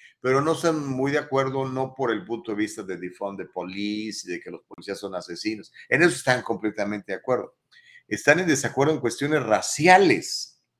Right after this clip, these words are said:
por lo menos fue lo que manifestó la concejal Nuri Martínez. Vamos a platicar un poquitito de eso al regresar. Y le voy a contar otra estadística triste.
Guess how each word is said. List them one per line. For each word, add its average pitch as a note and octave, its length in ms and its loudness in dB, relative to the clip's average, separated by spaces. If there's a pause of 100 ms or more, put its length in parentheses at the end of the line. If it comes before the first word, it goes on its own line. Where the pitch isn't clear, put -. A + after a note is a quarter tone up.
(220)
por A2+ 160 2
lo A2+ 60 2
menos D3 260 0
fue G#2+ 140 2
lo G2+ 160 -2
que G2 100 -2
manifestó G2 960 4 (300)
la G2+ 180 2
concejal G#2 600 4
Nuri G2+ 280 0
Martínez. G2+ 880 0
Vamos G#2 260 -8
a F2 100 -6
platicar F2+ 640 6
un - 160 -10
poquitito A2+ 560 -4
de G#2 120 0
eso - 340 -6
al G2 140 -2
regresar. B2 640 6 (480)
Y A2 60 -12
le A#2+ 80 2
voy D3 140 6
a E3 120 6
contar C#3 640 4
otra C3 240 -2
estadística A2 720 -2
triste. A#2+ 680 2